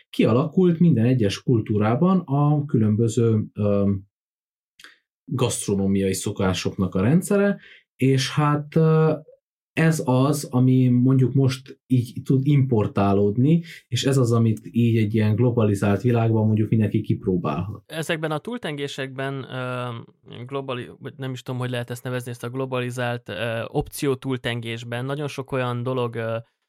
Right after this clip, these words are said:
Speaker 2: felüti a, a, az arcát, ami, ami kérdés, aminek az egészségessége eléggé megkérdőjelezett. Gondoljunk csak a, a, az Amerikából importált kultúrára, ugye a gyor-, gyors kajákra,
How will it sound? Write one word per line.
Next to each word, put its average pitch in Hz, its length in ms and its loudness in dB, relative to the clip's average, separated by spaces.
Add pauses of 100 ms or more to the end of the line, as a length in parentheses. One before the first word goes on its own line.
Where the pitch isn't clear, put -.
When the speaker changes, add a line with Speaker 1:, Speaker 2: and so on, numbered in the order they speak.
(340)
Speaker 2:
felüti 127 500 -4
a, 110 300 -2
a, 117 280 -4
az 113 100 -6
arcát, 127 580 -4
ami, 123 480 -6 (440)
ami 135 200 -8
kérdés, 120 720 -8
aminek 135 360 -8
az 131 120 -8
egészségessége 127 1080 -8
eléggé 123 440 -4
megkérdőjelezett. 104 1400 -10 (420)
Gondoljunk 113 420 -4
csak - 240 -12
a, 104 320 -6 (340)
a, 120 80 -6 (460)
az 117 240 -6
Amerikából 123 680 -4
importált 120 600 -10
kultúrára, 120 640 -10
ugye 117 240 -10
a 107 60 -6
gyor-, 113 340 -10
gyors 120 300 -6
kajákra, 123 760 -8